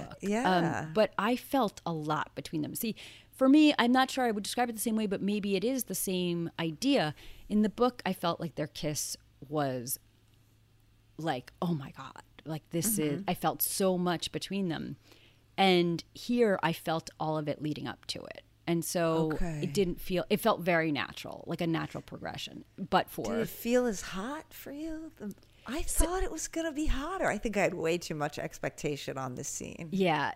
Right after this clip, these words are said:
Speaker 1: So I, I can't really say whether I thought it was hotter or not. I did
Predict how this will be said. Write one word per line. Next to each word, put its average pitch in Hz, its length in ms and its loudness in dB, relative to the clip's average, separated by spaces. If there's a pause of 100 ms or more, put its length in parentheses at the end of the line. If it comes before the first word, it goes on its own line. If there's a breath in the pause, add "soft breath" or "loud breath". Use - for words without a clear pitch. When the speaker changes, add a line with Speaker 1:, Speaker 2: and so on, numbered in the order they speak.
Speaker 1:
So 254 400 2 (100)
I, 240 220 2 (220)
I 240 240 2
can't 294 340 2
really 214 260 0
say 160 500 2 (300)
whether 165 220 0
I 160 80 2
thought 151 180 -4
it - 80 -8
was 147 160 -8
hotter 151 600 -4
or 156 100 -2
not. 143 240 -2 (120)
I 190 120 0
did 233 500 0